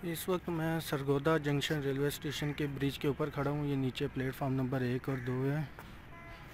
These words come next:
ये आपके सामने बहुत बड़ा यार्ड है सरगोदा जंक्शन का।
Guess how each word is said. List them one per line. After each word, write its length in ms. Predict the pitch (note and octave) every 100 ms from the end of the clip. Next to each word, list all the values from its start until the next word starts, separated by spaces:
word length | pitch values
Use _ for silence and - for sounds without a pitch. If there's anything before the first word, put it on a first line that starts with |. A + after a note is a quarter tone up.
| - - - - - - - - - - - - - - - - - - - - - - - - - - - - - - - - - - - - - - - - - - C#3+
ये 340 | C#3+ D3 D3
आपके 340 | B2+ B2 -
सामने 360 | C#3 C#3 C3+ C#3
बहुत 380 | C3+ B2+ C3 C3+
बड़ा 320 | B2+ B2+ C3+
यार्ड 420 | C3 B2+ B2+ C3+
है 160 | C#3 C3+ - - - -
सरगोदा 460 | C#3 B2+ C3 C3 B2+
जंक्शन 480 | B2 B2 - C#3
का। 240 | C3+ C#3